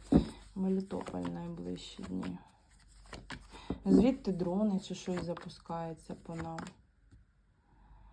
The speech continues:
Нам треба якийсь важливий об'єкт в них там знищити в Мелітополі. Будуть хлопці намагатися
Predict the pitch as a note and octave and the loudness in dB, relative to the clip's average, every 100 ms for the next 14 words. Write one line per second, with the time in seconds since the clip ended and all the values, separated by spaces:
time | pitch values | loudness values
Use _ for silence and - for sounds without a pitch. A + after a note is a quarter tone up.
0 | - - - - G3+ G3 A3+ B3+ G3 F#3+ | -20 -20 -12 -2 0 2 2 2 6 4
1 | F#3+ G#3+ G#3 F3+ F3+ F#3+ F#3+ F#3 E3+ E3+ | 4 0 0 -2 0 2 4 2 0 -2
2 | D#3 D#3+ - D#3+ E3 D#3 E3+ E3 E3 E3+ | -2 -6 -8 -6 -4 -4 -4 -4 -2 -4
3 | E3 D#3+ - - D#3+ E3+ E3 E3 - E3+ | -4 -6 -10 -8 -8 -6 -6 -6 -6 -8
4 | - F3+ F3+ E3+ F#3+ G3 - G3 G#3+ F#3+ | -6 -6 -6 -4 -2 2 2 2 -2 -2
5 | F#3 E3+ E3+ E3+ F#3 F#3+ E3+ - | -4 -4 -6 -4 -4 -4 -6 -8